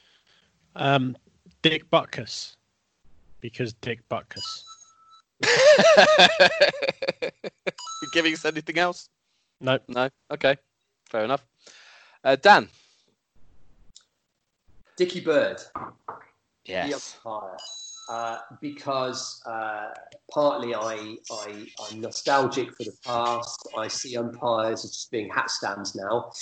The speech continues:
Speaker 3: And he was just a legend. He, um, uh, he, he, he managed to convince Murph Hughes to stop sledging Graham Hick, which was, which took some doing. He once, one of my favourite stories,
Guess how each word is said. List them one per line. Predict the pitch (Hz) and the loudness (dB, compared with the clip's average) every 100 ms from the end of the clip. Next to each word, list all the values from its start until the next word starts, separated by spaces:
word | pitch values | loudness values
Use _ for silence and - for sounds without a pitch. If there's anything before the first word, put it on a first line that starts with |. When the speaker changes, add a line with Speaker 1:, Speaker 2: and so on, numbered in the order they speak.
| - - _ _ - | -14 -16 _ _ -2
Speaker 3:
And | 135 | 2
he | 170 | 4
was | 180 190 | 4 2
just | 180 | 2
a | 165 | 6
legend. | 175 175 135 92 - - | 6 6 2 0 -6 -4
He, | 135 135 135 135 | -2 0 2 4
um, | 131 127 127 127 127 131 - - - - - | 6 4 2 -2 -6 -14 -14 -12 -12 -16 -8
uh, | 123 120 117 - | -4 -2 -2 -4
he, | 135 131 131 123 127 123 - | -2 0 -2 -2 -4 -6 -10
he, | 123 | -4
he | 127 | 4
managed | 143 147 139 - | 6 6 4 0
to | 127 | -2
convince | - 120 123 120 - | 0 0 0 -2 2
Murph | 120 113 | 2 2
Hughes | - 120 110 - | 2 0 2 0
to | - | -4
stop | 110 - 127 127 - | -4 0 -2 -2 -6
sledging | - 107 107 113 | 2 4 4 0
Graham | 107 110 101 95 | 2 2 2 2
Hick, | 117 - - - | 0 0 -10 -8
which | 104 - | -6 -4
was, | 98 98 - _ - - - | -4 -4 -8 _ -20 -20 -6
which | - - | -2 2
took | 117 | 2
some | - 104 | 2 0
doing. | 107 113 131 127 - - - | 6 6 6 2 -12 -20 -4
He | - 131 135 269 | 4 6 4 4
once, | 135 208 147 - - - - - | 8 10 10 2 -2 -8 -6 2
one | 170 | 4
of | |
my | 165 165 | 4 2
favourite | 170 165 139 | 6 4 4
stories, | - 143 139 113 98 101 - | 0 2 4 4 0 -4 -6